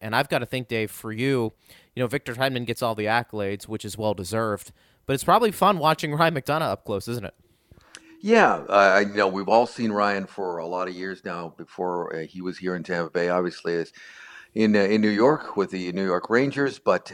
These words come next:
Speaker 2: this guy is, is really, uh, he, he missed some significant, a significant period of time last season. He's come in,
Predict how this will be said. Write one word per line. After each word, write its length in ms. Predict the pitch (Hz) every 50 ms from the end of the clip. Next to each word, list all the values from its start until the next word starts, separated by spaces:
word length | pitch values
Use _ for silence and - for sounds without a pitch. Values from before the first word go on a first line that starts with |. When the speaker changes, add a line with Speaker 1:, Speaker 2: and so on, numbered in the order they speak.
| - _
Speaker 2:
this 440 | - 104 107 104 - - - - -
guy 300 | - 113 101 101 101 98
is, 300 | 95 90 87 85 - -
is 300 | 80 92 87 80 82 82
really, 480 | 92 95 101 104 98 85 82 82 80
uh, 160 | 78 80 80 78
he, 320 | 78 85 92 90 87 76 85
he 60 | 90
missed 360 | 90 95 101 104 - - _
some 320 | - - - 101 98 95 92
significant, 540 | - - 92 85 104 104 95 95 104 76
a 40 | 82
significant 540 | - - - - 104 104 - - 104 92 -
period 260 | - 101 98 98 95
of 100 | 95 -
time 320 | - - 101 95 98 95 95
last 360 | 95 95 95 95 92 - -
season. 340 | - 101 101 92 98 98 92
He's 160 | 85 78 -
come 260 | - - 92 92 95
in, 260 | 95 95 95 95 90